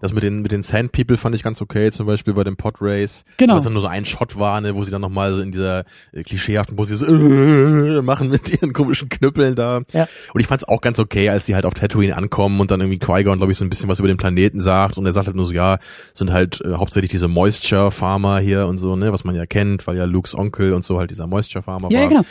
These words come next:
Speaker 1: Das ist halt
Speaker 2: Aber
Speaker 1: nur so ein Nebensatz dann, der so fällt.
Speaker 2: Genau,
Speaker 1: So.
Speaker 2: und das ist ein tolles Beispiel, weil die Art und Weise von Callback auf Tatooine ist super, als sie aber Jabba the Hutt irgendwie aus dem Computer da rausquetschen und irgendwie in das Podracing irgendwie dazu holen, das ist wieder zu viel, das ist wieder Quatsch.
Speaker 1: Ja.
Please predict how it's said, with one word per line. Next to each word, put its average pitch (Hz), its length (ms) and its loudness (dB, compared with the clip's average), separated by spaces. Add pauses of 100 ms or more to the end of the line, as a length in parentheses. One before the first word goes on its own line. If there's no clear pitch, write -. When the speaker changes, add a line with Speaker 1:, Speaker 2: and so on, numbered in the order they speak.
Speaker 1:
Das - 100 -10
ist 110 60 -2
halt 127 100 6
Speaker 2:
Aber 131 80 4
Speaker 1:
nur 120 80 4
so - 40 -
ein 113 40 -2
Nebensatz 110 500 2
dann, 90 160 -8
der 87 120 -6
so 90 100 -12
fällt. 87 300 -6
Speaker 2:
Genau, 240 160 4
Speaker 1:
So. 190 80 -4
Speaker 2:
und 185 100 2
das 226 80 4
ist 220 160 -2
ein 196 200 0
tolles 262 260 2
Beispiel, 180 400 0
weil 156 180 0 (280)
die 269 200 2
Art 226 220 0
und 220 120 2
Weise 202 280 4
von 190 180 -2
Callback 185 480 2
auf 196 220 0
Tatooine 175 440 -2
ist - 200 -12
super, 277 400 2 (260)
als 185 240 -2
sie 196 180 0
aber 170 480 2
Jabba 190 220 6 (100)
the 156 100 0
Hutt - 200 0
irgendwie 220 340 6
aus 202 120 2
dem 208 120 4
Computer 208 460 4
da 202 80 4
rausquetschen 202 1000 0
und 196 140 0
irgendwie 190 360 2
in 180 100 0
das 175 140 0
Podracing 208 540 2
irgendwie 196 220 0
dazu 190 400 0
holen, 190 220 6 (180)
das 175 140 -2
ist 156 60 -2
wieder 170 180 4
zu 170 100 2
viel, 131 280 -2
das 131 100 -2
ist 127 60 -6
wieder 147 120 0
Quatsch. - 380 -8
Speaker 1:
Ja. 95 140 -4